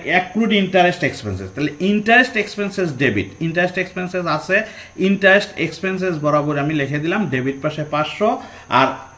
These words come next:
ইন্টারেস্ট পেয়েবল নামে একটা এন্ট্রি তৈরি করলাম, এটা হলো ক্রেডিট পাঁচশো। ইন্টারেস্ট রেভিনিউ অ্যাক্রুড, তাহলে অ্যাক্রুড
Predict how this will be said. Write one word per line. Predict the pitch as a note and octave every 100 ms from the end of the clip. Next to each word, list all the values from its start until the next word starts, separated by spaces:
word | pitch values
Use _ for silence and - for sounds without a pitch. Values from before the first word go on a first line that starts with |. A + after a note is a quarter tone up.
| -
ইন্টারেস্ট | D#3 E3+ E3+ F3+ - -
পেয়েবল | F#3 F#3 F#3+ C#3+ F2 - - A#2
নামে | B2 B2+ B2+
একটা | -
এন্ট্রি | B2+ B2 C#3+ C#3+
তৈরি | C#3 A#2 B2 A#2+
করলাম, | C3+ D3 F#3 B3 - - - -
এটা | A2+ G2+
হলো | G#2+
ক্রেডিট | - A2 G2 C#3+ A3 - - -
পাঁচশো। | F#2 D#2 - - D2 - - - - - G3
ইন্টারেস্ট | G#3+ G#3+ A3 A3+ - E3
রেভিনিউ | F3+ F#3 G#3+ A3 G#3
অ্যাক্রুড, | C#3 C#3 - A#2 F#2+ -
তাহলে | C#3 -
অ্যাক্রুড | D#3 D#3 - A3